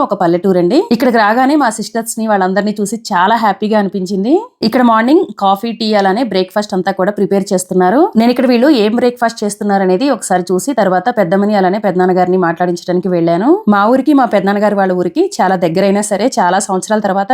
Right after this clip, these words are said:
నేను మళ్ళీ ఇక్కడికి వచ్చాను. మేము ఎక్కడో బెంగళూరులో దూరంగా ఉంటాం కాబట్టి వెళ్ళడానికి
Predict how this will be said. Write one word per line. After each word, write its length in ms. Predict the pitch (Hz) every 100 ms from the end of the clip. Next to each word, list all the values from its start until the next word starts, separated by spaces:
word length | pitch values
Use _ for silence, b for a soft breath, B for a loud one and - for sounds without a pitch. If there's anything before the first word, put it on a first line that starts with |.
| 247
నేను 120 | 190 170
మళ్ళీ 160 | 180 175
ఇక్కడికి 200 | 175 165
వచ్చాను. 320 | 190 175 254 415 220
మేము 120 | 220 220
ఎక్కడో 160 | 226 247 208
బెంగళూరులో 400 | 190 240 247 220
దూరంగా 320 | 196 202 220 220
ఉంటాం 200 | 190 196 185
కాబట్టి 360 | 180 180 254 359 359 190
వెళ్ళడానికి 460 | 180 190 190 220